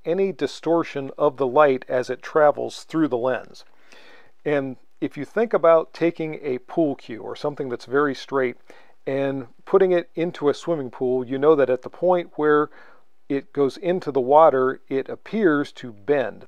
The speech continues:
That's because of the light refracting as it travels through the water. And with poorly made lenses for shooting glasses or any other kind of glasses, if the light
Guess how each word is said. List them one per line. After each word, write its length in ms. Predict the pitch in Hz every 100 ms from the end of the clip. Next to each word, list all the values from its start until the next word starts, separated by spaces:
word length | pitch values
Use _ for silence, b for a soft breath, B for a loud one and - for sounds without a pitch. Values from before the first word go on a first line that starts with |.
| - -
That's 180 | 143
because 280 | - 143 131
of 60 | 123
the 80 | 117
light 280 | 139 156 -
refracting 800 | 113 - 160 170 170 131 131 -
as 200 | 139 127
it 120 | -
travels 460 | - 135 131 131 -
through 200 | 131 120
the 80 | 113
water. 480 | 120 151 135 - - - B B B B B -
And 280 | 151 151 127
with 300 | 139 131 -
poorly 420 | - 196 214 180
made 380 | 156 160 156 113
lenses 800 | 110 139 196 180 131 123 135 - - -
for 340 | - 139 131 120
shooting 360 | - 165 156
glasses 540 | 139 139 131 - 151 -
or 280 | 131 117 131
any 140 | 127
other 180 | 147 147
kind 180 | 123 113
of 80 |
glasses, 540 | 107 117 110 - 127 - B B B B B B -
if 220 | 151 151
the 120 | -
light 440 | 127 151 185 196